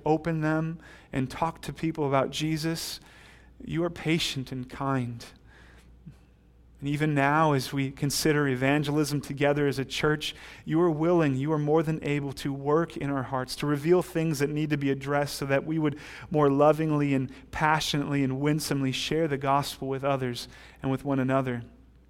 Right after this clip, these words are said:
And we thank you for your patience with us. Lord, we want to lift up our brothers and sisters that are here, that are not here this morning, and across the world and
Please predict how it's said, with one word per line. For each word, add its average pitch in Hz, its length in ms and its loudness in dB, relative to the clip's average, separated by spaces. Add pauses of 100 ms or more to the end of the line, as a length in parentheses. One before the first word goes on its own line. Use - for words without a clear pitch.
(460)
And 131 80 -4
we 135 120 0
thank 139 340 -4
you 135 60 -4
for - 140 -12
your 127 100 -4
patience 127 560 -4
with 131 160 -12
us. 117 400 -10 (920)
Lord, 160 380 8
we 151 200 2
want 160 380 6
to 196 100 6
lift 185 300 8
up 165 140 4
our 151 100 8
brothers 160 460 6
and 147 100 -2
sisters 175 460 0
that 139 100 4
are 131 80 2
here, 170 640 4 (1300)
that 139 160 0
are 135 80 6
not 151 360 8
here 170 200 6
this 156 300 0
morning, 165 500 2
and 156 200 4
across 160 440 2
the 185 140 4
world 156 480 4
and 131 300 -4